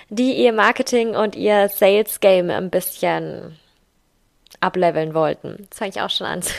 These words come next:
<laughs> zur Zeit englische Begriffe reinzunehmen. Egal, das ist eine Redefolge, damit müsst ihr jetzt heute leben. <laughs> Ähm,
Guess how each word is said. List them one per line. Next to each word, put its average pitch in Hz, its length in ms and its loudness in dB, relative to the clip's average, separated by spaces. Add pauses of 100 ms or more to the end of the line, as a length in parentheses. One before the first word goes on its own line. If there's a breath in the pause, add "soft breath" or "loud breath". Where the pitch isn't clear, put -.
(140)
<laughs> - 300 -8
zur 277 200 2
Zeit 226 240 4
englische 202 400 0
Begriffe 202 480 -4
reinzunehmen. 180 500 -2
Egal, 170 280 4 (400 loud breath)
das 220 120 4
ist 214 140 -4
eine 226 160 0
Redefolge, 220 560 4
damit 185 280 0
müsst 180 240 -8
ihr 170 80 -2
jetzt 165 240 -4
heute 160 260 -4
leben. 233 440 -4
<laughs> - 60 -8 (840 loud breath)
Ähm, 226 420 0